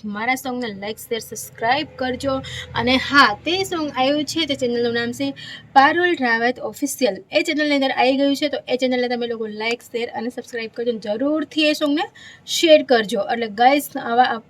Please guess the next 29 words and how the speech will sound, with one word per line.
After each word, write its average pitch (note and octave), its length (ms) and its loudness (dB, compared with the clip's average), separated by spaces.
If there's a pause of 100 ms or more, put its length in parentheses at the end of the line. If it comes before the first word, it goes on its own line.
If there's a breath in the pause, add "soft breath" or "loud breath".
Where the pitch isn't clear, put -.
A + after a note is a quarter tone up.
(140)
સોંગ A#3+ 240 -4
અમારા A#3 200 0
આવતા G#3+ 260 2
રહેશે. D#4 220 2 (400 loud breath)
તમને F#4+ 260 4
જો F#4 80 6
અમારા D#4 240 6
આવા C4+ 220 8
નવા C4 180 4
સોંગ્સ A#3+ 480 -4
ગમતા B3 340 -2
હોય D#4 320 -4
તો B3+ 120 -10
આ - 160 0
સોંગને G#3+ 280 -10
શેર D#4 260 -2 (100)
કરો D4 180 0
અને A#3 180 -2
આશા F4 360 2
કરું E4 280 -6
છું E4 180 -6
કે D4+ 100 -4
તમે B3 220 -2
લોકો A#3+ 200 -2
જેટલો A#3+ 440 -2
મને B3+ 160 -2
સપોર્ટ B3 400 -8
કરો C4 280 -4
છો D#4+ 260 -8